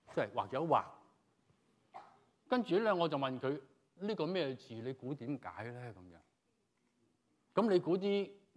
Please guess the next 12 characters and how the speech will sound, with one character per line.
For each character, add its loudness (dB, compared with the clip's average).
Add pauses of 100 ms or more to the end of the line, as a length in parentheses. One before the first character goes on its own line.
(100)
外 -2
國 -2
人 -12 (520)
估 0 (300)
呢 -2
個 -2
字 -14
係 -10
乜 -6
嘢 -6
咧？ -8 (1200)
吓？ 0